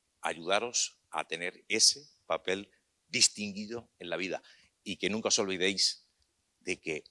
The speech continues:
pasasteis algún tiempo de vuestra vida haciéndoos personas, haciendo ciudadanos del mundo, pero también con esa alma mater que debe de ser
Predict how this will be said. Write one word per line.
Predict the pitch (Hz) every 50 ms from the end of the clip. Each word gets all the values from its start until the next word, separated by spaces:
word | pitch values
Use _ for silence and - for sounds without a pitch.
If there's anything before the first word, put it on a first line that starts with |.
| _ -
pasasteis | - 101 - - 120 117 - - - - 76 - - - _ _ _ _ _ _ _ _
algún | - 80 87 85 90 92 87 82 78 _ _ _ _ _
tiempo | 113 113 110 101 - - 78
de | 76
vuestra | 76 80 - _ - 80
vida | 76 82 82 82 92 98 - _ _ _ _ _ _ _ _ _ _ _ _ _
haciéndoos | 107 110 98 - 127 151 151 139 113 110 92 - - - - _ _ _
personas, | - 80 80 - - 98 101 101 104 104 104 - - -
haciendo | 90 90 - 120 110 107 110
ciudadanos | 104 - 110 95 92 90 87 92 101 101 98 92 85
del | 85 80
mundo, | 85 87 90 87 95 95 _ _ _ _ _
pero | - 85 82 80
también | 73 82 87 82 92 95 95 95 _ _ _ _ _ _ _ _
con | - 85 92
esa | 104 104 - - 104 104 - - _ _ _
alma | - 98 92 92 90
mater | 87 90 87 - - 98 85 82 _ _ _
que | 85 85
debe | 85 87 82
de | 76 73
ser | 76 - 92 87